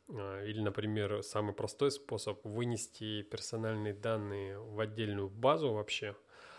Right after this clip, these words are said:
а и везде в других базах использовать, э, ключи на эти таблицы. Например, м, если у вас хранится информация о юзерах,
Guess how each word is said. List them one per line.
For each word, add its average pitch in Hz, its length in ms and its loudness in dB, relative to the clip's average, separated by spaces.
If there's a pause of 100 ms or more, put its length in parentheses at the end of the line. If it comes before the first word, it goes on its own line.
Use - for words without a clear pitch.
(280)
а 104 280 0
и 101 100 -2
везде 110 680 4
в 104 180 -4
других 113 380 -4
базах 110 400 0
использовать, 110 920 -2
э, 107 580 -4
ключи 113 440 -4
на 107 260 0
эти 110 240 -4
таблицы. 107 540 -4
Например, 107 440 0
м, 113 360 -4
если 110 300 -4
у 110 40 0
вас 107 200 -2
хранится 104 600 -2
информация 104 640 0
о - 20 -2
юзерах, 113 500 0